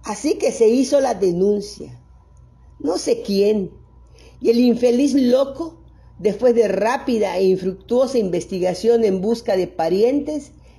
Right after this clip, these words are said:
iba a ser conducido al asilo del Estado. Y digo iba, y no fue, porque en ese momento intervine yo.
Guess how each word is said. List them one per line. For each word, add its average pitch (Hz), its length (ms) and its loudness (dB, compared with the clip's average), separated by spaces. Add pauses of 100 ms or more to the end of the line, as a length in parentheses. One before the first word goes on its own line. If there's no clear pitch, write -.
(140)
iba 240 480 0
a 202 60 0
ser 247 280 -4
conducido 220 680 -2
al 202 120 0
asilo 226 480 -2
del 196 200 -2
Estado. 196 600 -4 (1900)
Y 170 180 -6
digo 233 580 -2
iba, 190 540 -4 (800)
y 190 140 0
no 202 220 2
fue, 233 560 -2 (680)
porque 226 280 0
en 240 160 2
ese 311 300 0
momento 240 680 0
intervine 240 880 0
yo. 185 540 -2